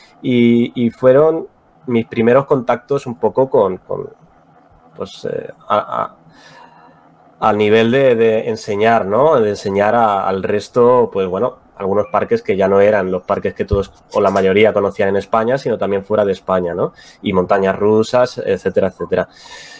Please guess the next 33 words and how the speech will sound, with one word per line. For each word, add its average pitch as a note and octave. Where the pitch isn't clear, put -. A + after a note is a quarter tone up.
Eh, A2
entonces, C#3
pues C#3
bueno, D3+
eh, A#2+
fue C3+
un C#3
poco F3
también F#3
orgánico. A2+
Fue B2+
algo C3+
orgánico, D#3+
eh, A#2
me A2+
fue B2+
entrando C3
el A#2+
gusanillo, C3
porque A2
a -
pesar B2
de D3
que C3+
me B2+
gustaba B2+
mucho, C3+
por A#2+
ejemplo, A2+
realizar G#2+
contenido A2
con G#2+
Mariano, A#2+